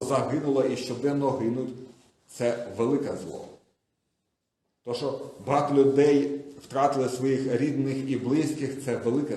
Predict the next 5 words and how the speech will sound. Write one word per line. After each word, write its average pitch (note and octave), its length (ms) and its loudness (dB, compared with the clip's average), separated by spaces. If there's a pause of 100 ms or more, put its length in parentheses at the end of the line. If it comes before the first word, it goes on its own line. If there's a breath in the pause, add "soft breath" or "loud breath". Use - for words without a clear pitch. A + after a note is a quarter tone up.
зло. F#2+ 340 -10 (1200)
То, C#3+ 160 -2
що, C#3+ 500 -6 (840)
е, G#2+ 320 -6 (560)
нас, C3+ 480 -2